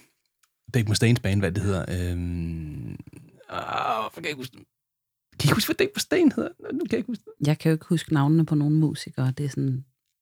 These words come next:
Speaker 2: min ulempe af livet.
Speaker 1: Megadeth. Jeg kan ikke engang huske, Megadeth selvfølgelig er.
Speaker 2: Åh, Megadeth,
Speaker 1: Har lavet et
Speaker 2: ja,
Speaker 1: nummer,
Speaker 2: ja.
Speaker 1: der Hangar eighteen. Hangar eighteen er jo en, øhm, en legendarisk, øh, hangar, der skulle være over i Area fifty-one, hvor der ligger ufoer og sådan noget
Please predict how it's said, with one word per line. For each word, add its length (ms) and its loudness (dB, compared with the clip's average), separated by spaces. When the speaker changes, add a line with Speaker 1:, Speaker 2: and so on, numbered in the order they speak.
Speaker 2:
min 300 -2
ulempe 460 -2
af 160 -2
livet. 300 -2
Speaker 1:
Megadeth. 420 0
Jeg 120 2
kan 100 -4
ikke 120 0
engang 180 4
huske, 240 -4
Megadeth 340 2
selvfølgelig 340 -4
er. 80 0
Speaker 2:
Åh, 220 6
Megadeth, 380 2
Speaker 1:
Har 80 2
lavet 100 8
et 40 8
Speaker 2:
ja, 20 6
Speaker 1:
nummer, 160 6
Speaker 2:
ja. 60 0
Speaker 1:
der 60 0
Hangar 180 6
eighteen. 260 2
Hangar 240 8
eighteen 360 6
er 100 4
jo 300 6
en, 320 4
øhm, 480 0
en 180 0
legendarisk, 640 2
øh, 80 -6
hangar, 440 2
der 160 -6
skulle 180 -4
være 140 2
over 160 2
i 240 -2
Area 280 -4
fifty-one, 600 -4
hvor 80 -12
der 100 -6
ligger 220 -4
ufoer 340 -4
og 80 -12
sådan 120 -12
noget 120 -14